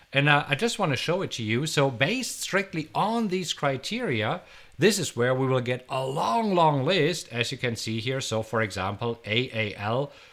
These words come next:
today has a green bar. So American Airlines, as you can see,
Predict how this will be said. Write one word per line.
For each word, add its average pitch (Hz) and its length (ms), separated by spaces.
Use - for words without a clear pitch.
today 139 640
has 117 440
a 131 80
green 120 460
bar. 131 540
So 120 340
American 120 500
Airlines, 127 720
as 170 200
you 190 60
can 139 200
see, 135 340